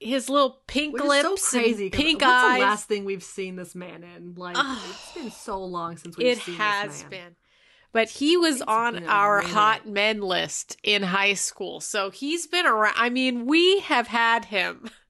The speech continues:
Speaker 1: <laughs> on the hot men list for, like, ever.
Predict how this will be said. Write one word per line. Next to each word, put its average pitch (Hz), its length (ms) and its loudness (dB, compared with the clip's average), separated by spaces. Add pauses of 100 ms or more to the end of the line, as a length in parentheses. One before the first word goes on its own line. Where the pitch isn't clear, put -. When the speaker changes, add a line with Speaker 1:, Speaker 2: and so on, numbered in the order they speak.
(380)
Speaker 1:
<laughs> - 560 -20
on 269 280 -2
the 254 280 -2
hot 262 280 0
men 247 280 -6
list 220 340 -8
for, 208 160 -4
like, 185 320 -2 (240)
ever. 226 800 2